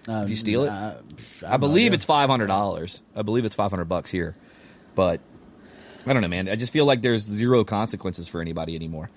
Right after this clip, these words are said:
Speaker 2: when they fuck
Speaker 1: Yeah.
Speaker 2: up and do something. It's like, "Oh, okay, mm, never mind,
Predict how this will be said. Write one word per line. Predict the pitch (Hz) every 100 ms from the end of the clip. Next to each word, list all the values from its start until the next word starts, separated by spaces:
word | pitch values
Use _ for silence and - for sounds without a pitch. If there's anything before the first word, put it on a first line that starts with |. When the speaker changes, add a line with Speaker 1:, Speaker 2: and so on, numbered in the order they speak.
| - -
Speaker 2:
when | 92
they | 87
fuck | 95 87
Speaker 1:
Yeah. | 90
Speaker 2:
up | 87 87
and | 85
do |
something. | 95 80 76 71
It's | -
like, | 87 85 113
"Oh, | 123 120
okay, | 117 101 101 - - - - - - -
mm, | 147 98 85 - -
never | 131 123
mind, | 107 110